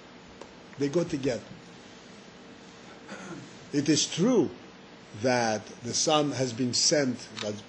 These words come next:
into the desert to face, to face, you know, the challenges. And there are challenges.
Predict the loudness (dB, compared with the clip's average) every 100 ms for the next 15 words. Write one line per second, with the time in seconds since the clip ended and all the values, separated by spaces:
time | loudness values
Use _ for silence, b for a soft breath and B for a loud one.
0 | -18 -20 -20 -20 -14 -2 0 2 0 0
1 | 2 4 4 0 -8 -12 -18 -20 -20 -20
2 | -16 -12 -6 -2 2 6 8 8 4 0
3 | -8 -18 -20 -10 -2 -2 4 4 4 4
4 | 0 -2 -16 -18 -16 -14 -12 -10 -4 -2
5 | 0 0 0 -2 0 0 -2 -2 -6 -8
6 | -10 -12 -18 -20 -20 -20 -20 -20 B B
7 | B B B -20 -4 2 4 4 2 0
8 | -4 -6 -6 -2 0 2 2 0 -2 -6
9 | -8 -10 -10